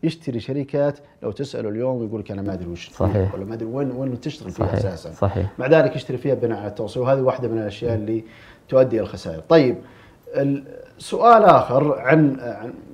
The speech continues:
Speaker 1: رب الأسرة اليوم العادي اللي يحاول إنه، آه، ينظم شؤون الأس-، الأسرة وشؤونها المالية. كيف تنصح إنه يسوي تخطيط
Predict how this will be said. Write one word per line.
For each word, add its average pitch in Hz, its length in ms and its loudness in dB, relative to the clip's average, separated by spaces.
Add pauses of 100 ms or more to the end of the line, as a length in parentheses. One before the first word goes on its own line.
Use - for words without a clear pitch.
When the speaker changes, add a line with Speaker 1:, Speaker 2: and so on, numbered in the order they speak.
(160)
Speaker 1:
رب 143 240 0
الأسرة 120 460 -2
اليوم 92 400 -8 (140)
العادي 82 680 -10
اللي 104 220 -8
يحاول 98 440 -6
إنه، 87 320 -12 (240)
آه، 80 580 -14 (160)
ينظم 104 480 -6
شؤون 101 360 -12
الأس-، - 220 -18
الأسرة 95 800 -14 (400)
وشؤونها 117 440 -6
المالية. 101 580 -4 (1080)
كيف 208 140 2
تنصح 208 360 0
إنه 131 100 0
يسوي 127 300 -4
تخطيط - 400 -6